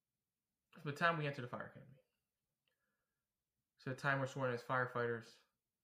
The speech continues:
to the day we finish, we're training as much as we can to become the best versions of ourselves as firefighters, but in that same tense, we are trained to become the best version of ourselves.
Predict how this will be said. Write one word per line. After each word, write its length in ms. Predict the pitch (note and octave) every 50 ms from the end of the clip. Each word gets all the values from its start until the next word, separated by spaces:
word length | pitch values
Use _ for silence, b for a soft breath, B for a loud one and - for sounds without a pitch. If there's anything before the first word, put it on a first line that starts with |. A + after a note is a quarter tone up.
| _ _ _ _ _ _ _ _ _ _ _ _ _ _ _ _ _ _ _ _ _ _ _
to 60 | -
the 60 | A2+ A2
day 140 | A#2+ C3 C3
we 80 | B2+
finish, 240 | B2+ - A2 - - - - - _ _ _ _ _ _ _ _ _ _ _ _ _ _ _
we're 80 | - -
training 320 | - F#3 F3+ E3 A#2 G2+ - - _ _ _ _ _ _ _ _ _ _ _ _ _ _ _ _ _ _ _ _ _ _ _ _ _ _ _
as 60 | _ -
much 140 | C3+ -
as 100 | C3 B2+
we 80 | B2+ C3
can 140 | - B2+ -
to 60 | B2 - _ _ _ _ _ _ _ _ _ _ _ _ _ _ _ _ - b b b b b b b b b b b b b b b b _ _ _ _ _ _ _ _ _ -
become 200 | - - E3 D3+
the 60 | C3+
best 240 | C3 D3 C#3+ - C#3
versions 380 | C#3+ D3+ C#3+ C#3 C#3 B2+ B2
of 100 | B2+ B2+
ourselves 380 | B2+ B2 - - B2+ A#2+ A#2+ A#2
as 40 | -
firefighters, 540 | - A#2 A#2 A#2 - - B2+ E3 E3 E3 C#3 -
but 120 | E3+ D#3+ C#3
in 100 | C3 B2
that 180 | B2 A#2+ -
same 340 | - - - D3 D#3+ F3 F3
tense, 360 | E3+ - - G#2 F#2 - - - - - _ _ _ _ _ _ _ _ _ _ _ _ _ _ _ _ _ _ _ _ _ _ _ _ _ _ _ _ _ _ _ _ _ _ _ _ _ _ _ _ _ _ _ _ -
we 100 | C#3 C3+
are 60 | B2+
trained 260 | B2+ - D3+ C#3 C3+
to 60 | C3 C3
become 200 | B2+ C#3 B2+ B2
the 80 | B2
best 140 | A#2+ A#2+ -
version 220 | B2 B2 A#2+ A#2
of 80 | A#2 A2
ourselves. 400 | A2 - - A#2+ G#2+ A#2+ -